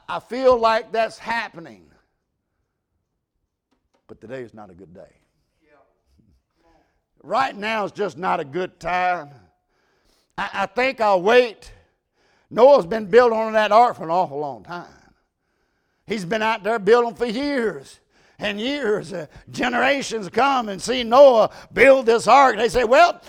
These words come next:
if he's been preaching this for all these years, uh, then we've got time.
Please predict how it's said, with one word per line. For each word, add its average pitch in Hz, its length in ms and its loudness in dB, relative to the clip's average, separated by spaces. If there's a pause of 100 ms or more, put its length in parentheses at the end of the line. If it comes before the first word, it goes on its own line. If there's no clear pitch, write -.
(140)
if 208 120 -4
he's 220 120 -8
been 208 220 0
preaching 262 380 0
this 285 180 0
for 254 80 -2
all 285 240 6
these 240 240 -6
years, 339 360 0
uh, 247 140 6 (220)
then 196 320 0
we've 202 280 -10
got 135 380 -10
time. 254 720 -20